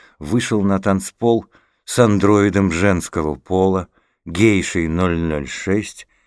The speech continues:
которая испытывала чрезвычайную робость. Рок уступил место медленной композиции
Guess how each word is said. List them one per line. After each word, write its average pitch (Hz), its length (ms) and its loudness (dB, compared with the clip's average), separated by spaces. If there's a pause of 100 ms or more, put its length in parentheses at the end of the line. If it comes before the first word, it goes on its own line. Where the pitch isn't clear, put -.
(360)
которая 120 600 -2
испытывала 117 760 -6 (580)
чрезвычайную 131 1080 -2
робость. 71 760 -8 (1120)
Рок 165 460 2
уступил 127 640 -2
место 110 600 0
медленной 87 640 0
композиции 98 1000 -4